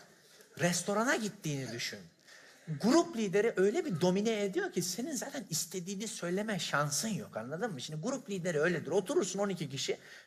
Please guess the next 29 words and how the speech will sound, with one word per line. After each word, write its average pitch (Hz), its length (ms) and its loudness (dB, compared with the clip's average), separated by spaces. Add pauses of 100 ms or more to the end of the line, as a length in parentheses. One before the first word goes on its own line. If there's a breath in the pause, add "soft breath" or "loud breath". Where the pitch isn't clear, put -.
Ulan 330 180 -2
menüye 311 340 -2
de 214 120 2
bakarsın, 240 420 -2
sevdiğin 214 640 0
bir 349 60 2
sürü 196 240 0
şey 139 260 -4
var. 127 100 0
Yani 160 160 -2
kendince 208 480 0
bir 196 100 -2
kombin 190 360 0
yaparsın. 156 460 -4
Lan 127 120 -4
şunu 151 280 -6
çorba 131 340 -2
alırım, 123 360 -6
bunu 135 200 -6
bir 135 40 -10
şey. 135 160 -6 (260 loud breath)
Oh, - 220 0
çok - 220 -4
güzel 175 200 0
şeyler 165 220 0
var. 208 120 4 (200 loud breath)
Bak, 156 280 4 (500 soft breath)
bana 170 400 8
bırakın. 127 420 0